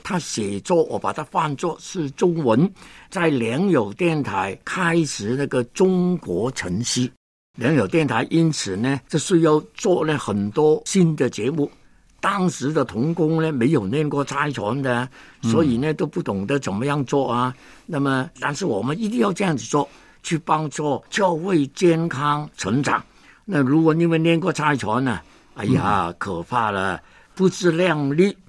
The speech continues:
Speaker 1: 就亲自参与节目的制作。但是我的普通话呢，不灵光啊，哎呀，那个有人批评啊，
Speaker 2: <laughs>
Speaker 1: 也真的准确的。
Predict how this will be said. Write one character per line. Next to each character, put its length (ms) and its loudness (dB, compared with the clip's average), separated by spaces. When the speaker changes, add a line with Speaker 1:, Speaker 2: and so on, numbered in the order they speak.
Speaker 1:
就 120 2
亲 480 4
自 420 0
参 420 -2
与 280 -4
节 260 2
目 120 -6
的 140 -2
制 240 -6
作。 300 0
但 180 2
是 140 -2
我 160 2
的 80 2
普 240 -2
通 240 -2
话 180 4
呢， 100 2
不 220 2
灵 220 0
光 320 2
啊， 120 0
哎 120 0
呀， 580 0
那 100 -2
个 300 -2
有 200 -2
人 140 0
批 280 0
评 300 -4
啊， 140 -6
Speaker 2:
<laughs> 220 -2
Speaker 1:
也 200 -2
真 180 2
的 100 2
准 280 -8
确 240 -4
的。 120 -6